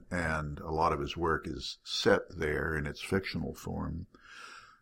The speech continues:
Uh, he went to Harvard and then briefly was a graduate student in England and then went to New York, where he worked at the New Yorker for a year or two. But then he retreated to Massachusetts, uh, in his late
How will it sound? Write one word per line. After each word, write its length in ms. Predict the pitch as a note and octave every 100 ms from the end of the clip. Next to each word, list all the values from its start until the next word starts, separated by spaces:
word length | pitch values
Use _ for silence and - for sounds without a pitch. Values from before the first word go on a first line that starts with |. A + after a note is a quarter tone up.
| _ -
Uh, 180 | F#2 F2
he 120 | F2+
went 160 | F2+ F2
to 80 | -
Harvard 580 | A2+ A#2 A2 G#2 G2 E2
and 140 | D2+
then 160 | D2+ C#2+
briefly 340 | D#2 D#2+ D2
was 160 | C#2 B1+
a 60 |
graduate 480 | C#2 D#2 D#2+ - -
student 340 | - D#2+ C#2+
in 140 | D2 C2+
England 480 | E2 F2+ D#2+ D#2 D2
and 100 | C#2+
then 160 | D#2
went 200 | D2+ C2+
to 120 | -
New 140 | C#2+ C#2
York, 420 | D2+ A2 G2 -
where 140 | D2+
he 160 | D2 C2+
worked 400 | C#2 C#2 C#2+ -
at 140 | -
the 80 | D#2+
New 120 | D2
Yorker 560 | C2+ D2 E2+ - E2 -
for 240 | - -
a 80 | C#2+
year 280 | C#2+ F2 G2
or 160 | D#2 -
two. 440 | - D3 C3+ E2
But 180 | F#2 -
then 320 | G#2 A#2 A#2
he 340 | G#2 G2 F2+ F#2+ - - - - - - _
retreated 720 | - G#2 - B2+ B2+ A#2 F2+ -
to 260 | G2+ F#2+
Massachusetts, 1160 | F2+ G2 G#2 - - D3 D#3 - - - - -
uh, 460 | E2 D#2+ D2+ D2 C#2 C2+
in 220 | D2+ D2
his 360 | C#2+ C#2 B1+
late 280 | E2+ F2 D#2